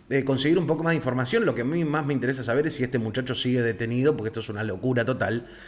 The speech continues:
pero ya empezamos a tener un antecedente gravísimo de esto de, "No, lo detuvimos porque tiene ideas cercanas a la Unión Soviética". Estamos todos locos. Vamos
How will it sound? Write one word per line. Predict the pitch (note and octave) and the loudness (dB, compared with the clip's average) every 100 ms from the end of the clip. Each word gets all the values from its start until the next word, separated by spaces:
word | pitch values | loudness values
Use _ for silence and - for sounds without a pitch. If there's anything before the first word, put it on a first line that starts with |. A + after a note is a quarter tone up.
| - - | -20 -2
pero | B2+ C#3+ | 4 6
ya | D3 B2+ | 4 2
empezamos | C3+ C3 C3+ C#3+ | 2 2 2 2
a | |
tener | A#2+ A#2+ C3+ | 0 0 0
un | B2+ | 0
antecedente | A#2 A#2 - A2 B2+ C3 | 0 -4 -4 -2 -2 0
gravísimo | B2+ B2 B2+ B2+ D#3+ B2 | 0 2 2 2 0 0
de | A2 | -2
esto | A#2+ A#2 | -2 -2
de, | B2 | 0
"No, | C3 B2 A2 - - | 0 -2 -4 -12 -6
lo | A2+ A#2 | -4 -2
detuvimos | A2 A#2+ D3+ E3 | -2 0 2 0
porque | A2 A2+ | -2 -4
tiene | B2+ B2+ | 0 2
ideas | A#2+ C3+ C3+ C3 | 2 2 2 0
cercanas | A2 A2 A#2+ C3+ B2 | -4 -2 -2 -2 -2
a | |
la | G#2+ G#2 A2+ | -4 -4 -4
Unión | A2+ A#2 | -2 -2
Soviética". | - G#2+ B2 B2+ G2+ F#2+ | -4 -2 -2 -2 -4 -10
Estamos | - C3 | -4 -4
todos | C3 A2 | -2 -4
locos. | G#2+ F#2 - - - - - - - - - - - - - - - - - - - - - - | -4 -6 -8 -20 -20 -20 -20 -20 -20 -20 -20 -20 -20 -20 -18 -18 -18 -20 -20 -20 -20 -20 -20 -4
Vamos | D#3 C4+ C#4+ B3 A3 G3 E3+ - - | 2 6 6 6 4 2 0 -2 -8